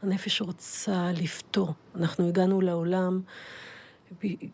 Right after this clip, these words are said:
כי יש לנו איזה ייעוד, יש לנו קיום, יש לנו משימה, יש לנו משהו בעולם הזה. ואם אנחנו רק נטפל בלא להרגיש רע ולא להרגיש אשמה ולכפר ו-, ולענות את עצמנו והכל,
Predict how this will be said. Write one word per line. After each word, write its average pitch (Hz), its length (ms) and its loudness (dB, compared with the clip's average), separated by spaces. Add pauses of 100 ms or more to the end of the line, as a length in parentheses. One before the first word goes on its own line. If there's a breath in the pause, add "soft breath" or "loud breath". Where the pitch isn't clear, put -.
(300)
כי - 160 -2
יש 185 140 0
לנו 185 140 2
איזה 175 200 2
ייעוד, 170 460 0 (120)
יש 175 160 0
לנו 185 220 2
קיום, 170 760 2
יש 180 300 2
לנו 190 540 4
משימה, 175 680 4
יש 175 320 0
לנו 202 260 2
משהו 190 300 2
בעולם 170 420 2
הזה. 175 240 -2 (1160 loud breath)
ואם 202 220 4
אנחנו 208 280 2
רק 190 200 0
נטפל 185 480 -2
בלא 170 300 -2
להרגיש 185 540 0
רע 175 200 0
ולא 165 240 0
להרגיש 185 460 2
אשמה 170 560 2
ולכפר 170 880 2
ו-, 160 240 -2
ולענות 165 680 2
את 185 140 -2
עצמנו 175 580 -4
והכל, 208 580 0